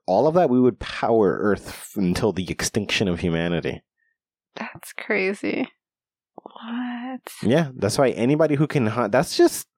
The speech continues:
Speaker 1: gathering everything that lands on Earth, Civilization one type shit.
Speaker 2: But how many of this energy was taken from the windmills?
Speaker 1: How
Speaker 2: Those evil
Speaker 1: much?
Speaker 2: windmills.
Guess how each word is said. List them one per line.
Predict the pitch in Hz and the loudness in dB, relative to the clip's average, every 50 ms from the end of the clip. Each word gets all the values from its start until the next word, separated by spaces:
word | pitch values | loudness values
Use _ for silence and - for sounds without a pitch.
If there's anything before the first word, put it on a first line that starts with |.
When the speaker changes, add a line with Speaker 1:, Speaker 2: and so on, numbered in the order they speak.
| _ _ _ _ _ _ - _ _ _ _ _ - | _ _ _ _ _ _ -20 _ _ _ _ _ 2
Speaker 1:
gathering | 143 143 160 175 196 185 156 160 | 4 4 4 6 4 4 4 4
everything | 160 160 156 147 | 2 4 4 2
that | 131 | 4
lands | 117 113 117 117 107 101 | 4 4 2 2 2 2
on | 95 92 - | 0 0 0
Earth, | - 98 98 - - - | 0 0 0 0 -2 0
Civilization | - 123 107 107 104 95 98 107 117 - - 107 95 87 | 0 0 2 4 4 4 4 4 2 2 2 0 2 2
one | 90 98 95 90 | 0 0 0 -2
type | - 95 - - | -2 -4 -4 -4
shit. | - - - - - - - _ - - | -4 -4 -4 -6 -6 -12 -20 _ -6 -4
Speaker 2:
But | 220 220 214 190 | -2 -2 -2 0
how | 202 202 208 | 0 -2 0
many | 214 226 233 240 240 | 0 0 0 0 0
of | 220 196 185 | 0 -2 0
this | 190 190 202 - - | 0 -2 0 -2 -2
energy | - 190 185 190 190 185 180 - 170 165 156 | -2 0 0 2 2 0 0 0 0 0 0
was | 156 175 - | 0 -2 -2
taken | - - 202 185 196 - 190 180 180 180 | -2 -4 -4 -4 0 0 2 2 2 0
from | 175 - 170 170 165 165 | 0 -2 -2 0 0 0
the | 160 165 165 | 0 0 0
windmills? | 156 156 160 165 165 156 151 151 - 156 - - - - - - - - _ _ _ _ _ _ _ - - _ _ _ _ _ - | 0 0 0 0 0 0 0 -2 -2 -2 -4 -4 -4 -4 -6 -8 -10 -14 _ _ _ _ _ _ _ -20 -20 _ _ _ _ _ -10
Speaker 1:
How | 95 95 | -6 -2
Speaker 2:
Those | - 196 - - | 0 0 2 2
evil | 196 - - - - - 180 175 175 170 | 2 2 2 2 2 2 2 2 2 2
Speaker 1:
much? | 165 165 | 2 2
Speaker 2:
windmills. | 175 175 165 170 165 160 170 - 175 165 - - - - | 2 2 2 2 2 2 2 2 0 0 0 -2 -4 -6